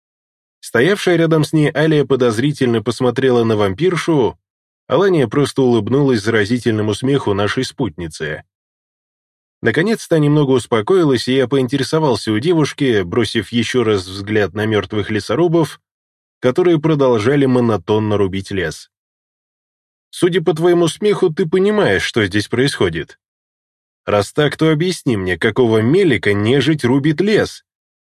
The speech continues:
И вообще, откуда она тут?" "Так забавно наблюдать за твоей реакцией". Девочка-вампирша вытерла с лица слезы от смеха и продолжила. "Рядом с этим местом находится крупный город Гейн.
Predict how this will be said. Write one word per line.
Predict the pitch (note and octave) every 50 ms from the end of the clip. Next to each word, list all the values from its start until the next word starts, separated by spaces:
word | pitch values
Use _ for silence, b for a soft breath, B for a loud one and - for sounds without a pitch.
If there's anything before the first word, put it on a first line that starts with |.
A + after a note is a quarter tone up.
| _ _ -
И | A2
вообще, | G#2+ A#2 G2 - - - C#3+ C3
откуда | B2 - - - A#3 A3 D#3 B2+ A2
она | F#2+ F#2 F2 E2+
тут?" | E2 F#2 E2 D#2 - _ _ _ _ _ _ _ _ _ _ _ _ _ _ _ _ _ _ _ _ _
"Так | G3+ A3+ G3+
забавно | E3 D3+ D#3 C#3+ D#3+ D#3+ C#3 A#2+ A#2+ A#2+
наблюдать | A#2 A#2 A2+ B2+ C3+ C3 C#3 C3+ A#2+
за | G#2+ C3+ C3
твоей | - C#3 D3+ C#3+ C3+
реакцией". | B2 C3+ F3 A3+ B3 - - - A#2+ G2 F2 D#2+ D2 D2+ _ _ _ _ _ _ _ _ _ _ _ A2+
Девочка-вампирша | A2+ A#2 A2 G#2+ - - B2 A2+ G#2+ A2 G#2+ G2+ - D#3+ E3 C#3 - - A2 G2
вытерла | F#2+ A2+ A#2+ G#2+ - A2+ A2+ A2 A2
с | G2+ - A#2
лица | A#2+ A2 - A#2+ G#2+ G2
слезы | - - C#3 E3+ E3 B2 G2+ G2
от | F#2+ F2
смеха | - - C3 C3+ A#2 - B2+
и | B2+
продолжила. | A#2+ - D#3+ E3 E3+ D#3+ B2+ G#2 F2 F2 E2+ D#2+ C#2+ C#2 - - _ _ _ _ _ _ _ _ _ _ _ _ _ _ _ _ -
"Рядом | A2 A#2+ B2+ C3+ C3+ C3
с | A#2+ -
этим | D3 C3+ - C#3+ C3+
местом | C#3+ F3+ G3+ E3+ - - A2 G2
находится | G2+ G#2+ G2+ - D#3+ D#3 D3+ D3 - - C#3+ B2
крупный | - D3 F3 F3+ D#3 - D3 B2+
город | A2 A#2+ C#3 C#3+ D3+ D3+ C#3+
Гейн. | D3 F3 G3 D#3+ G#2+ F#2 F2 D2+ D3